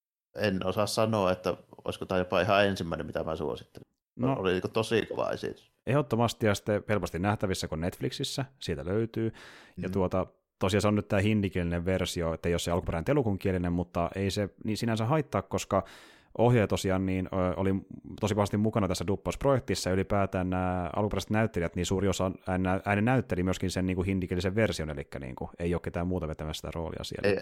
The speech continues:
Speaker 1: ei äänet muutu, eikä niinku
Speaker 2: Mm.
Speaker 1: tälleen, niin se on
Speaker 2: Mm.
Speaker 1: ihan, ihan jä-, silleen ok.
Speaker 2: Kyllä, ja piti siitä huolen, koska telukossa ja hindissä on kuitenkin eroja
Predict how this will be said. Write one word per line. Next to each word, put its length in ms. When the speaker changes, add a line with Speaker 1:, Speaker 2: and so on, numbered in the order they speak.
Speaker 1:
ei 220
äänet 460
muutu, 420
eikä 240
niinku 160
Speaker 2:
Mm. 100
Speaker 1:
tälleen, 400
niin 100
se 80
on 80
Speaker 2:
Mm. 40
Speaker 1:
ihan, 140
ihan 180
jä-, 140
silleen 480
ok. 320
Speaker 2:
Kyllä, 260
ja 60
piti 200
siitä 240
huolen, 320
koska 220
telukossa 420
ja 40
hindissä 320
on 60
kuitenkin 320
eroja 300